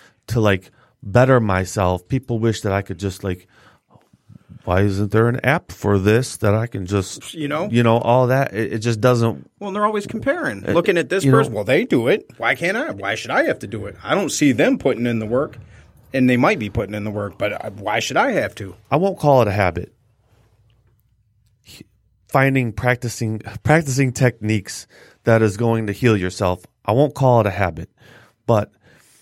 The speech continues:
Speaker 1: it takes about twenty-eight days to form a habit. So if I practice these things for twenty-eight days, then I have a practice.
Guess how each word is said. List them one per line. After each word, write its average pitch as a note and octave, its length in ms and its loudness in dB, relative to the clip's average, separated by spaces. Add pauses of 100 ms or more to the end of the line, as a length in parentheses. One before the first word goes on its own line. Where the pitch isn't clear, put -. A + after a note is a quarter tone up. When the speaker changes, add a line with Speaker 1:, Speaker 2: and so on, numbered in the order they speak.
(300)
Speaker 1:
it A2+ 160 -4
takes D3+ 240 0
about G#2+ 300 -2
twenty-eight D3+ 520 2
days G#2 640 0 (300)
to A#2 100 0
form G#2 340 0
a G2+ 40 0
habit. F2+ 420 -6 (520)
So B2+ 260 2
if B2 160 0
I C#3 100 4
practice F3 540 -2
these C3+ 340 -4
things F2 560 -10 (560)
for A2+ 100 -2
twenty-eight C3+ 520 0
days, F#2+ 580 -2 (240)
then D3+ 160 4
I D3 80 2
have B2 240 2
a G2+ 80 -2
practice. - 840 -6